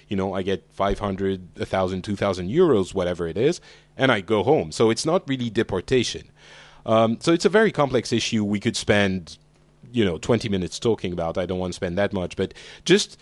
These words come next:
uh, you know, with that description, what I thi-, I think is not as accurate as it should be, probably.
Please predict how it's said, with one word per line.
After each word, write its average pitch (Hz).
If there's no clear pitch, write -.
uh, 151
you 160
know, 156
with 139
that 165
description, 135
what 110
I 135
thi-, 127
I 131
think 117
is 107
not 110
as 127
accurate 120
as 101
it 101
should 131
be, 160
probably. 170